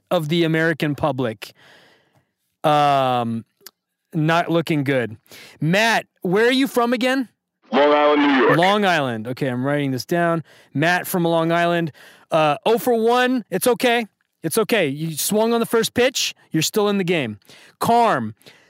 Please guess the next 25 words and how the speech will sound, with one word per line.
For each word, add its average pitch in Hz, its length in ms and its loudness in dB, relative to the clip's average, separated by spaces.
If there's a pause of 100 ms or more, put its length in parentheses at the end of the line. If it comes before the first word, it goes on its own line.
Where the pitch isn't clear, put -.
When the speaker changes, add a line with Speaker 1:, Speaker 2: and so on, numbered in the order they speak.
(160)
Speaker 1:
standing 247 540 0
inside 226 380 0
her 214 100 -2
spec 202 360 -2
home. 120 360 -2 (220)
She's 160 220 -4
having 202 280 0
a 208 60 0
dream. 160 580 -2 (540)
House 214 340 0
is 190 140 -2
nothing 202 340 -2
more 196 240 0
than 175 160 -2
studs 151 540 -2
at 143 80 -10
this 143 160 -6
point. 123 340 -6 (520)
Who 202 120 0
is 214 100 0
she 220 180 -2
talking 190 380 0
Speaker 2:
Right. 190 160 4
Speaker 1:
to? 139 220 -2 (3000)
Speaker 2:
Adriana. 147 640 2